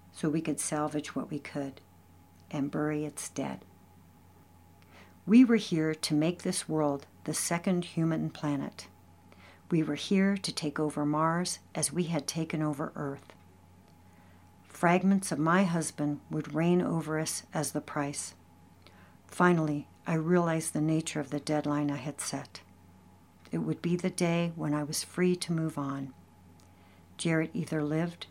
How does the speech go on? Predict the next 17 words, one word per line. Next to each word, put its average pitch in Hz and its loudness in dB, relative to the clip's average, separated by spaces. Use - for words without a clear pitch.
and 151 0
was 151 -2
on 156 2
his 151 -6
way 151 -2
or 147 -2
was 143 -4
presumed 147 -4
dead. 135 -8
Kara 233 6
came 156 -2
to 143 -2
my 147 2
room 147 2
later 151 0
that 147 -2
evening, 156 -2